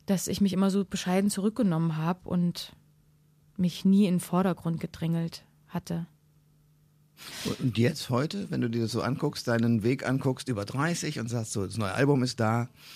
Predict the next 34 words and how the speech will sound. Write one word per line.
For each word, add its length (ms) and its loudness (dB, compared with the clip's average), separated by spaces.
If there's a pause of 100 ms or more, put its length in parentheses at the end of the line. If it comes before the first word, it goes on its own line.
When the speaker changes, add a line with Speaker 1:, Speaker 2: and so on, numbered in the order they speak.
(440)
Speaker 2:
äh, 200 -6
schauspielerische 720 -2
Aufgaben 580 0
warten. 460 -4
Wo 140 0
willst, 380 -8
wo 160 0
willst 200 -2
du 60 0
hin? 220 -2
Wo 140 -2
will 220 0
Yvonne 400 2
Katterfeld 800 -4 (160)
hin? 300 -2 (1800)
Speaker 1:
Mm, 280 8 (100)
also 160 4
ich 80 0
glaube 240 4
mittlerweile 580 2 (600)
so 240 8
auch 320 2 (640)
mehr 560 6
und 160 6
mehr 220 6
in 80 4
der 140 4
Realität 500 4
angekommen, 500 4
wünsche 220 6
ich 100 -2
mir 160 6
einfach, 320 0
dass 500 -2